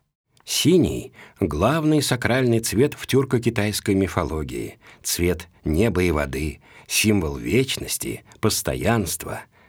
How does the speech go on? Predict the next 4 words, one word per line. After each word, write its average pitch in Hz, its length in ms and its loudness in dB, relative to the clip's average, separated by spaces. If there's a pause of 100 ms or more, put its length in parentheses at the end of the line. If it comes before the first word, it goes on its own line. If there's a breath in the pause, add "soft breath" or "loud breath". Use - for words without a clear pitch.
верности. - 880 -4 (960)
Костюм 190 480 2
дополняет 143 600 0
бастына — 104 800 0